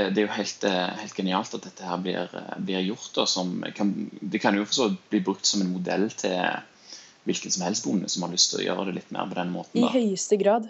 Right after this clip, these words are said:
Speaker 2: for tenk, eh, tenk hvordan alle tjener på det her. Eh, bonden får jo bedre betalt, eh, og det er veldig viktig for at man skal fortsette å ha så bra økolo-, dette er en økologisk bonde, økologisk, eh, produksjon, småskala landbruk,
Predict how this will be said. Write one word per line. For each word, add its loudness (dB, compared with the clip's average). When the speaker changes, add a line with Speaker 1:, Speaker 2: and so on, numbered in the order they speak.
Speaker 2:
for 4
tenk, 2
eh, 6
tenk 4
hvordan 6
alle 4
tjener 2
på 6
det 4
her. 6
Eh, 8
bonden 6
får 6
jo 8
bedre 4
betalt, 2
eh, 6
og 6
det 8
er 6
veldig 4
viktig 4
for 4
at -4
man 0
skal 0
fortsette 0
å 2
ha 6
så 8
bra 6
økolo-, 6
dette 6
er 8
en 2
økologisk 2
bonde, 4
økologisk, 4
eh, 6
produksjon, 6
småskala 4
landbruk, 4